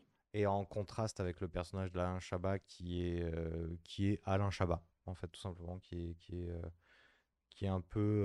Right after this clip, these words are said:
euh, qui est assez réaliste, enfin, qui voit les choses de manière assez réaliste, assez, euh, euh, qui a, qui est plutôt touchant, qui est, qui est touchant et, euh,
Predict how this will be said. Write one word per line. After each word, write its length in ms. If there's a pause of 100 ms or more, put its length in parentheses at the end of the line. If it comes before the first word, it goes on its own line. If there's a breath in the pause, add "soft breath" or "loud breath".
euh, 840 (440)
qui 100
est 40
assez 180
réaliste, 640
enfin, 160
qui 180
voit 160
les 80
choses 200
de 40
manière 200
assez 200
réaliste, 500
assez, 380
euh, 180 (1900 soft breath)
euh, 1000
qui 140
a, 180
qui 140
est 40
plutôt 260
touchant, 400
qui 220
est, 40
qui 120
est 40
touchant 500
et, 220
euh, 680